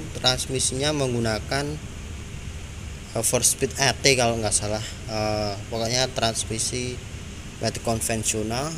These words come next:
Kalau ini kan udah C V T, jadi pasti lebih hemat lagi. Ruang mesin sudah di,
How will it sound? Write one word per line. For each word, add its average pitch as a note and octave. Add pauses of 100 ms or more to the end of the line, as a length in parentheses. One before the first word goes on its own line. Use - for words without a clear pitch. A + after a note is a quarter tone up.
(120)
Kalau A2+
ini A#2+
kan C#3 (960)
udah A#2+
C B2+
V B2+
T, C#3+
jadi B2+
pasti A#2+
lebih B2 (100)
hemat A2
lagi. D3+ (800)
Ruang E3
mesin G#3+
sudah C3+
di, B2